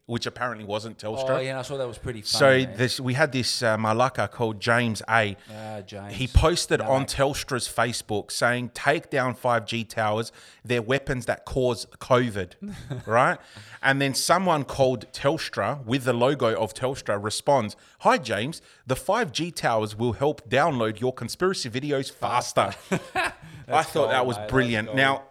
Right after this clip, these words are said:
Speaker 1: when I first read that, I actually thought it was Telstra, but apparently it's a fake.
Speaker 2: Nah, definitely,
Speaker 1: Um,
Speaker 2: yeah.
Speaker 1: and they do actually wish it was them that posted it. And I,
Speaker 2: I think that was
Speaker 1: yeah,
Speaker 2: hilarious,
Speaker 1: I think
Speaker 2: mate.
Speaker 1: that's fantastic.
Speaker 2: But is that why people, are we sort of, um,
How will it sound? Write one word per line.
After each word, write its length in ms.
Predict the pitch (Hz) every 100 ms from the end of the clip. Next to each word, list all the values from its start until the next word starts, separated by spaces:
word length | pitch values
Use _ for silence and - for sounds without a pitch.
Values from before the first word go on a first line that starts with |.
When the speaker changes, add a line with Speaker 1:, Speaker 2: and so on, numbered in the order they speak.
| _ _
Speaker 1:
when 240 | - 143 147
I 120 | 196
first 320 | - 185 156
read 160 | 139 135
that, 180 | 131 -
I 160 | 135
actually 240 | 147 - 123
thought 200 | 127 -
it 100 | 113
was 260 | 113 117
Telstra, 480 | - 120 110 - 110
but 140 | 104 107
apparently 480 | - 131 123 113
it's 240 | 110 107 -
a 40 |
fake. 520 | - - 104 117 - -
Speaker 2:
Nah, 200 | 127 92
definitely, 260 | 95 117 127
Speaker 1:
Um, 280 | 123 120 92
Speaker 2:
yeah. 120 | 92 123
Speaker 1:
and 140 | 123
they 200 | 131 131 117
do 540 | 107 123 123 120 120 -
actually 400 | 113 - 117 107
wish 300 | 113 - -
it 140 | 123
was 240 | 113 110 107
them 220 | 104 107
that 180 | 101 -
posted 440 | 110 110 - 104
it. 140 | 101 -
And 200 | 113 120
I, 160 | 120 147
Speaker 2:
I 40 |
think 120 | 165
that 120 | 110 95
was 200 | - 113
Speaker 1:
yeah, 160 | 117
Speaker 2:
hilarious, 300 | 98 151 104
Speaker 1:
I 40 | 117
think 140 | 127
Speaker 2:
mate. 60 | 113
Speaker 1:
that's 140 | 104
fantastic. 640 | - 107 - 107 - 98 - _ -
Speaker 2:
But 120 | 135
is 80 | 135
that 120 | 160 175
why 180 | 151
people, 640 | 131 147 139 139 123 123 - _ -
are 100 | 123
we 200 | 123 127
sort 260 | 123 151 127
of, 200 | 113 117
um, 320 | 110 107 104